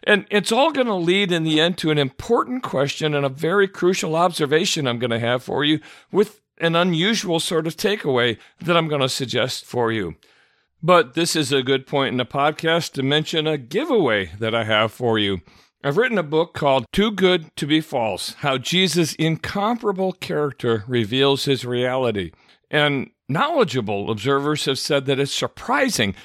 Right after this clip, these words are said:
how much new that they've learned about Jesus through it. And I'm gonna give you the opportunity to download a free preview chapter of the book, chapter two, which is titled Jesus'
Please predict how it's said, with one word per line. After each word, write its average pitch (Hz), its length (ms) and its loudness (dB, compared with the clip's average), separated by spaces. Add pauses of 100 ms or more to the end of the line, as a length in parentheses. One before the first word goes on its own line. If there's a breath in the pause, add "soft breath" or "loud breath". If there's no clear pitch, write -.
how 190 160 2
much 214 340 2
new 185 340 4
that 233 180 -2
they've 208 200 2
learned 196 340 0
about 160 260 0
Jesus 196 520 -2
through 104 260 -2
it. - 140 -4 (400 soft breath)
And 165 100 0
I'm 190 80 2
gonna 247 200 0
give 190 340 4
you 185 180 2
the 170 140 4
opportunity 160 800 2
to 170 120 2
download 151 720 2 (240 soft breath)
a 135 120 -2
free 185 720 0
preview 180 520 2
chapter 196 480 0
of 113 120 -2
the 113 100 0
book, 95 300 -6
chapter 131 580 0
two, 180 500 4 (360 soft breath)
which 151 240 -2
is 160 120 0
titled 156 560 0
Jesus' 214 540 -2